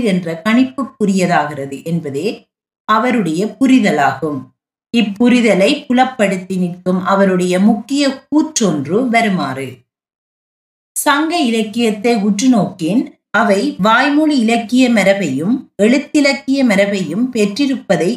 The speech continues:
அறியலாம். இதனால் சங்க இலக்கியம் முழுதும் வாய்மொழித்தன்மை என்றோ எழுதப் பெற்றவை என்றோ முடிந்த முடிப்பாக கூற முடியவில்லை. எனினும்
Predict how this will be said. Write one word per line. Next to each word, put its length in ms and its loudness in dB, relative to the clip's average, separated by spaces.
அறியலாம். 560 -2
இதனால் 520 2
சங்க 420 0
இலக்கியம் 680 -2
முழுதும் 540 4
வாய்மொழித்தன்மை 1080 2
என்றோ 440 0
எழுதப் 480 2
பெற்றவை 580 0
என்றோ 440 0
முடிந்த 540 4
முடிப்பாக 680 0
கூற 360 0
முடியவில்லை. 640 0
எனினும் 480 4